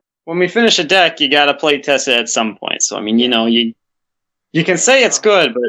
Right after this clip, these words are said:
Speaker 1: it only comes at a price when you finish building it. The only thing you can truly, truly say when it's good is actually play testing it. But as far, so far as what we got, I think it works.
Speaker 2: Subscribe to both me and Sycorax Graveborn, link in the description.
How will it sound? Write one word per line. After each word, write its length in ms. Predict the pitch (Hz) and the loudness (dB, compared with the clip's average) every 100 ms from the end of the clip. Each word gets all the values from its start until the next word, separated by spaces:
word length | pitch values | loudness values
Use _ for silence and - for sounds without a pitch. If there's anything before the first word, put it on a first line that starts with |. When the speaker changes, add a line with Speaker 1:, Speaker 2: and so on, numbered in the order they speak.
| - | -6
Speaker 1:
it 120 | 135 147 | -8 -2
only 260 | 165 165 | 0 0
comes 300 | 151 160 151 | 0 -2 0
at 100 | 147 | 0
a 80 | 131 | 0
price 320 | 160 156 147 | 0 0 -2
when 180 | 123 120 | -6 -4
you 140 | 117 - | -4 -4
finish 280 | - 147 - | -2 -2 0
building 300 | 147 139 123 | -2 0 0
it. 160 | 117 127 | -2 -2
The 100 | 131 | -2
only 200 | 139 135 | 0 -2
thing 200 | 143 135 | -2 -2
you 120 | 127 | -2
can 140 | 131 | -4
truly, 760 | 117 - 277 339 320 294 285 254 - _ _ _ _ _ _ | -4 0 2 2 2 2 0 -2 -12 _ _ _ _ _ _
truly 420 | - 233 254 247 233 | -4 0 2 2 2
say 340 | - 202 220 | 2 2 2
when 120 | 185 | 2
it's 140 | 170 151 | 0 -2
good 280 | 139 185 185 | 0 0 0
is 140 | 135 | 0
actually 300 | 139 135 127 | 0 -2 -6
play 260 | - 131 127 | -4 -4 -2
testing 400 | 117 113 - - | -2 -2 -4 -10
it. 80 | - - | -16 -8
But 100 | 127 | -4
as 140 | 147 | -2
far, 340 | - 180 165 - | 0 0 0 -2
so 240 | - 185 | -2 -2
far 240 | 175 185 175 | 0 2 0
as 80 | 160 | -2
what 160 | 156 | -8
we 100 | 143 | -8
got, 200 | 139 165 | -2 -2
I 20 | |
think 180 | - 143 | -2 -8
it 100 | 131 | -8
works. 400 | - 160 - - - _ | -4 -4 -4 -10 -12 _
Speaker 2:
Subscribe 920 | - 151 - 214 214 214 208 208 185 185 _ _ _ _ | -20 -20 -12 -6 -2 -2 -2 -4 -10 -20 _ _ _ _
to 560 | - 175 165 160 160 - | -10 -6 -4 -4 -6 -8
both 280 | 175 165 165 | -8 -8 -8
me 400 | 180 220 233 240 | -10 -8 -8 -10
and 280 | - 190 190 | -10 -12 -12
Sycorax 500 | 190 175 175 165 - | -12 -14 -12 -14 -12
Graveborn, 640 | 165 156 151 151 151 147 | -10 -8 -8 -12 -12 -12
link 200 | 143 135 | -14 -16
in 80 | 139 | -16
the 60 | 139 | -18
description. 640 | - - - - - - | -18 -20 -20 -20 -20 -20